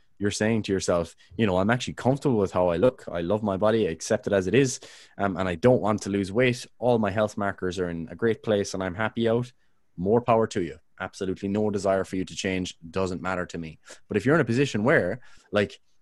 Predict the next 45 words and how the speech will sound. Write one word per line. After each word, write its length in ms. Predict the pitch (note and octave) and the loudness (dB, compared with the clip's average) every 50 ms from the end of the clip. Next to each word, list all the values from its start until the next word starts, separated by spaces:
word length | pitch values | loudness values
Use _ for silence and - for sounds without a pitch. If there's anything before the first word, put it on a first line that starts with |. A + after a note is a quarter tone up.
| _ _ _ _ | _ _ _ _
you've 140 | - A2 G#2+ | -4 -4 0
come 220 | - C3+ C3+ C3+ | 2 2 2 2
to 100 | B2+ B2+ | 2 2
love 160 | A#2 A2 G#2 G#2 | 2 2 2 0
your 100 | G2+ F2+ | -2 2
body, 280 | F#2+ G#2 G2 F#2 F#2+ | 2 4 4 2 0
but 260 | F2 G2+ G2 F2 - | 2 0 0 0 0
you 180 | G2 G#2 G#2 E2+ - | -2 -2 -2 -2 -4
have 240 | F#2+ F#2 A2 G#2 G2 | -2 0 0 0 2
noticed 400 | G#2 G#2+ A2 G#2+ G#2+ F#2+ - - | 0 0 0 0 -2 -4 -2 0
that 160 | G#2 F#2+ - | -2 -2 0
there 140 | - F#2+ F#2 | 0 -2 -2
are 40 | F#2 | -2
s-, 320 | - - - - - - _ - - - - _ | -4 -6 -8 -8 -10 -12 _ -20 -20 -20 -18 _
side 360 | - - - A2+ G#2+ G#2+ G#2+ | -10 0 2 4 4 6 4
effects 320 | G#2+ - - G#2 G2+ - - | 2 2 0 -2 -2 -2 -8
associated 680 | - - - A2+ G#2+ G#2+ - - F#2+ F2+ F2+ F2 E2 - - - - - _ | -8 -2 0 0 0 0 -2 -2 -2 -2 -2 -4 -6 -8 -16 -20 -20 -10 _
with 220 | G#2 G#2 - - - | -6 -6 -6 -4 -4
excess 520 | G#2 G2+ - - G#2+ G2 F2+ - - - - - - - - | -4 -4 -2 -2 -2 -2 -2 -4 -8 -10 -14 -20 -20 -4 0
body 200 | G2 F#2+ F#2+ F2+ | 0 0 0 -2
fat 280 | - - G2+ F2+ - | -2 -2 -2 -2 -2
that 120 | - - F2+ | -6 -6 -6
you 100 | F#2 F2+ | -8 -6
have, 420 | - - G#3+ B2+ F#2 F2 - - - - - - - - | -2 0 0 0 0 -2 -6 -12 -20 -20 -20 -20 -20 -6
then 120 | - A#2+ B2 | -2 0 2
that's 200 | D3 F3 F3 - | 2 0 0 0
something 280 | D#3 C#3 B2 C#3 C3 | -2 0 0 2 0
that 160 | A#2+ A#2 - - | 0 0 -2 -4
you 60 | G2 | -4
do 120 | A#2+ A2 | -2 0
have 200 | G2+ G#2 G2 - - | 0 0 -2 -2 -6
to 80 | - | -12
still 200 | - - F#2 F2 | -6 -6 -6 -6
consider. 460 | - - G#2+ - G#3 G3 A#2 D2 B1+ - | -4 -4 0 2 2 2 2 -2 -4 -4
And 240 | F2+ G2+ G2 F#2+ - _ - - _ _ _ _ | -2 -2 -2 -2 -6 _ -20 -20 _ _ _ _
they're, 280 | B2 A#2+ A2+ G#2+ - _ - | 4 4 4 4 0 _ 2
they're 140 | C#3+ C3+ | 2 2
separate 400 | A#2+ - - C3 A#2+ - G2 F2 | 2 2 2 0 2 0 -4 -4
con-, 220 | - - D#3 E3 B2 - - - - - - | 0 0 0 0 0 -4 -10 -12 -14 -14 -6
constructs 560 | - D#3+ E3+ D3 - - G2 F#2 - - - | -2 -2 -2 -2 -2 -6 -8 -8 -6 -8 -6
in 60 | F#2 | -6
my 200 | F2+ E2+ E2+ E2+ | -4 -4 -4 -4
eyes. 300 | D#2+ D#2 D#2 D2+ - - | -4 -6 -6 -8 -8 -8
Like, 180 | F2+ F2+ - - | -8 -8 -4 0
they, 220 | G#2+ G2 F#2 F2 | 0 2 2 0